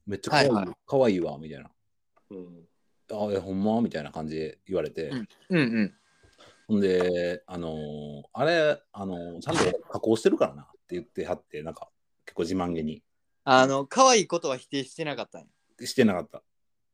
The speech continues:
Speaker 1: でも、あの、ちゃんと加工してる。それマナーって言われました。
Speaker 3: ああ。あ、チャイが撮って、撮ったけど加工してるってこと？
Speaker 1: うん。
Speaker 3: チャイが撮ってるけど加工してんねん。
Speaker 1: チャイが撮って自分で加工してるらしい、チャイが。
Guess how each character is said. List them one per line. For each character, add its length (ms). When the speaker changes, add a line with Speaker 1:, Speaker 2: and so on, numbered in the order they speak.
Speaker 1:
で 100
も、 300
あ 80
の、 80
ち 80
ゃ 40
ん 40
と 60
加 120
工 160
し 60
て 80
る。 80
そ 100
れ 80
マ 180
ナ 100
ー 140
っ 40
て 120
言 80
わ 40
れ 80
ま 80
し 40
た。 140
Speaker 3:
あ 440
あ。 60
あ、 40
チ 100
ャ 180
イ 20
が 120
撮 160
っ 160
て、 220
撮 120
っ 80
た 140
け 120
ど 120
加 140
工 180
し 60
て 60
る 40
っ 20
て 60
こ 100
と？ 60
Speaker 1:
う 80
ん。 40
Speaker 3:
チ 60
ャ 140
イ 20
が 100
撮 160
っ 140
て 100
る 80
け 80
ど 80
加 120
工 180
し 60
て 100
ん 60
ね 20
ん。 40
Speaker 1:
チ 60
ャ 160
イ 60
が 140
撮 100
っ 80
て 120
自 140
分 140
で 80
加 140
工 140
し 60
て 60
る 40
ら 60
し 60
い、 40
チ 100
ャ 100
イ 40
が。 120